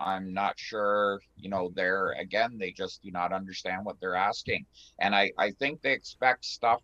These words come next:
that's, um, uh, tens of thousands of light years. Y-, you know, it, it's quite the distance. If you work it out, uh, the, the angle of change that you would expect,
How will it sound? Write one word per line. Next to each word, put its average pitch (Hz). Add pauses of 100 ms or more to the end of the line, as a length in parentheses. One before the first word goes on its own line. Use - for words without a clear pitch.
that's, 101
um, 95 (640)
uh, 87 (540)
tens 123
of 104
thousands 110
of 98
light 107
years. 92
Y-, 90 (100)
you 117
know, 101
it, 104 (120)
it's -
quite 156
the -
distance. 120
If 101
you 101
work 107
it 104
out, 117 (100)
uh, 92 (100)
the, 98
the 104
angle 107
of 95
change 113
that 87
you 90
would 87
expect, -